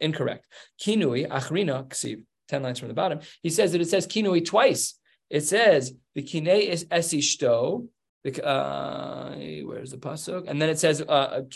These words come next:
uh, ruach, ruach kina, the kina es ishto. It says it twice in the same pasuk, the kina es ishto. That is pa-, in Bamidbar, Perek Hey, pasuk Yud Dalet.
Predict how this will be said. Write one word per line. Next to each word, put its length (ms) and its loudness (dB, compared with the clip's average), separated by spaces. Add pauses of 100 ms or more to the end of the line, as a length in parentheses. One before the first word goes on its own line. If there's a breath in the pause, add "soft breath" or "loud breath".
uh, 220 0
ruach, 560 2
ruach 340 2
kina, 400 -2 (160 soft breath)
the 80 -4
kina 240 0
es 180 2
ishto. 220 4
It 60 2
says 180 0
it 80 -6
twice 300 2
in 80 -6
the 60 -4
same 200 -2
pasuk, 320 -2
the 60 -14
kina 240 -4
es 140 -4
ishto. 380 0 (360 loud breath)
That 220 4
is 140 0
pa-, 240 0
in 160 0
Bamidbar, 600 4 (120)
Perek 260 0
Hey, 120 -2
pasuk 300 -4
Yud 80 -4
Dalet. 320 0